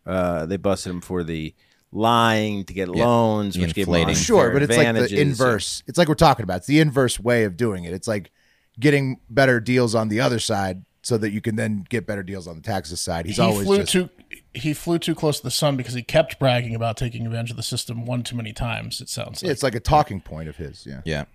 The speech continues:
Speaker 4: Yeah, yeah.
Speaker 2: Now, now, important to know is that, uh, Letitia, uh, A G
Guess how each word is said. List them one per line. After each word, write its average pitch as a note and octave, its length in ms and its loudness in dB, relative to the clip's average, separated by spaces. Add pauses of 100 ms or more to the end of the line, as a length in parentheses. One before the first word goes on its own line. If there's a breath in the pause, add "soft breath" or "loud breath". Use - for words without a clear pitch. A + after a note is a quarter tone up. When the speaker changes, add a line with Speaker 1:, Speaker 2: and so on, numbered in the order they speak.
Speaker 4:
Yeah, C3 400 -4
yeah. - 240 -14 (320)
Speaker 2:
Now, A#2+ 460 2 (280)
now, A2+ 360 2 (440)
important A#2+ 460 4
to C3 80 2
know A2 340 8
is G2+ 160 2
that, F#2+ 340 2
uh, F2+ 520 6 (560)
Letitia, G#2 640 6 (260)
uh, D#2+ 460 0 (280)
A F#2 160 6
G F2 400 0